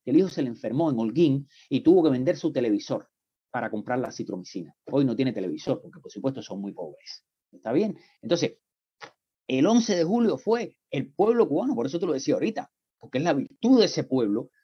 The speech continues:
que después de sesenta años de opresión todavía sabe encontrar la fuerza para salir y decir, "Basta". y para salir y reivindicar libertad. Porque además lo que se reivindicó el once de julio no fue comida,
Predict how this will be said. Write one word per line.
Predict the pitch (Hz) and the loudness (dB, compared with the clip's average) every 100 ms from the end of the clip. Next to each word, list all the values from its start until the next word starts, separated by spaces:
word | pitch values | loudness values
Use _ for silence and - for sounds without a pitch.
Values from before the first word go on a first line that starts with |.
| _ _ | _ _
que | 135 110 | -2 -2
después | - 196 220 | -2 0 0
de | 151 | -2
sesenta | - 202 190 - 156 | -4 -4 -4 -4 -4
años | 165 139 | -2 -2
de | - | -4
opresión | - - 165 131 | -10 -4 -4 -2
todavía | 110 160 | 0 0
sabe | 143 170 170 | 0 -2 -2
encontrar | 143 117 151 147 | -4 -4 -2 -2
la | 123 | -2
fuerza | - 170 - - - _ | 2 2 2 -6 -20 _
para | 117 107 | -6 -4
salir | - 101 147 | -4 2 2
y | 123 | 2
decir, | - 127 87 | 0 -4 -4
"Basta". | 123 - _ _ | -8 -8 _ _
y | 107 | -10
para | 95 - | -10 -12
salir | 98 110 - | -8 -8 -4
y | 139 156 | -2 -2
reivindicar | 123 107 98 95 135 | -2 -4 -4 -6 -2
libertad. | 156 107 92 - 98 | 0 0 -2 -6 -6
Porque | - 113 | -6 -4
además | 110 165 | -2 0
lo | 185 | 0
que | 135 | -2
se | 135 | -6
reivindicó | 117 120 120 120 113 196 202 | -6 -4 -2 -2 2 4 4
el | 139 | 4
once | 180 160 | 2 -2
de | 120 | 0
julio | 180 202 | 2 2
no | 143 | 0
fue | 160 | -4
comida, | 143 139 147 104 | -2 2 2 2